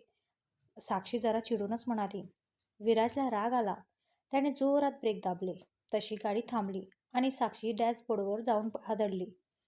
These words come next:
विराजने आपला पंजा पटकन तिच्या डोक्याखाली ठेवला आणि तिला कपाडमोक्ष होण्यापासून वाचवले. साक्षी जोरात ओरडली,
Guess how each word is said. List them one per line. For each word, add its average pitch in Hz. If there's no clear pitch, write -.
विराजने 214
आपला 226
पंजा 214
पटकन 254
तिच्या 254
डोक्याखाली 220
ठेवला 185
आणि 254
तिला 233
कपाडमोक्ष 262
होण्यापासून 233
वाचवले. 190
साक्षी 220
जोरात 254
ओरडली, 208